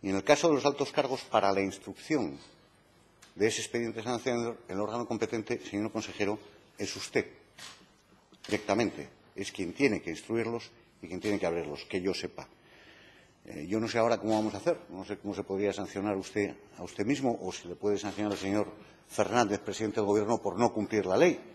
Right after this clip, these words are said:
Pero mire, nada de hecho, de, nada de esto se ha hecho por su parte, y nos hemos enterado, señor consejero, y yo me tengo que fiar de su palabra, que dan cuenta en el Consejo de Gobierno, pero ya me explicará.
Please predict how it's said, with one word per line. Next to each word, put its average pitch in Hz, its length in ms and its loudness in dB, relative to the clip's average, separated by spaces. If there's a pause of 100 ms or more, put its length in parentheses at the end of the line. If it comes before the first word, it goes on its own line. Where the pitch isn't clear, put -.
(1000)
Pero 120 180 6
mire, 135 380 6
nada 165 320 6
de 180 120 4
hecho, 185 380 -2
de, 117 260 -4
nada 156 220 2
de 170 60 0
esto 156 180 -2
se 147 100 0
ha 147 40 2
hecho 143 240 -2
por 120 160 -8
su 123 100 -10
parte, 143 400 -2
y 117 80 -6
nos 117 200 -4
hemos 175 200 -4
enterado, 151 380 4
señor 127 220 -6
consejero, 120 600 -4
y 101 120 -8
yo 123 200 -6 (640)
me 196 100 -8
tengo 123 220 0
que 117 80 -4
fiar 117 240 0
de 110 60 -4
su 104 120 -10
palabra, 123 420 4
que 101 100 0
dan 107 180 0
cuenta 117 300 0
en 104 100 0
el 101 40 -2
Consejo 104 260 -8
de 104 40 -2
Gobierno, 139 280 0
pero 87 140 -4
ya 107 100 2
me 123 60 0
explicará. 113 400 -2